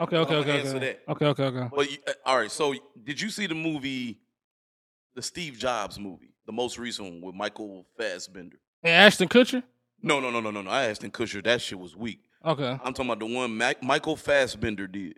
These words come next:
Speaker 1: I ain't seen that one, no.
Speaker 2: Okay, so you gotta see it. It's, it's, uh, it's, it's great.
Speaker 1: Okay.
Speaker 2: Anyway, he plays Steve Jobs.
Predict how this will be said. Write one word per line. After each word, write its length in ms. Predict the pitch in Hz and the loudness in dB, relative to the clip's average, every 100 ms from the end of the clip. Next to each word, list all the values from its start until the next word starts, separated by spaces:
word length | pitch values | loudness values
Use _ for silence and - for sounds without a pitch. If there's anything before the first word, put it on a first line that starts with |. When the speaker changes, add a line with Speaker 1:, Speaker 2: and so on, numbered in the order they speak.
| - | -4
Speaker 1:
I 140 | 156 147 | 0 2
ain't 80 | |
seen 200 | - 143 | 2 2
that 140 | 117 104 | 2 -4
one, 100 | 110 | -6
no. 180 | 110 - 127 | -8 -2 0
Speaker 2:
Okay, 380 | 120 120 85 - | 2 2 0 0
so 360 | 135 117 98 _ _ _ _ _ | 6 6 4 _ _ _ _ _
you 100 | 139 | -2
gotta 200 | 139 107 | -2 -2
see 260 | - 117 90 | -4 -4 -4
it. 60 | |
It's, 180 | 98 - - | -6 -8 -12
it's, 160 | 101 - | -12 -8
uh, 80 | 120 113 | -4 -2
it's, 180 | 104 - | -4 -8
it's 160 | 104 85 | -14 -8
great. 260 | 113 85 - | -8 -8 -8
Speaker 1:
Okay. 260 | 156 135 123 - - _ _ _ _ _ _ - | -6 -6 -6 -10 -14 _ _ _ _ _ _ -6
Speaker 2:
Anyway, 380 | 180 170 123 101 | -2 0 -2 -4
he 100 | 147 | -2
plays 340 | 139 127 117 | 0 0 -2
Steve 280 | - 117 104 | -6 -8 -8
Jobs. 460 | 117 95 - - | -4 -4 -6 -18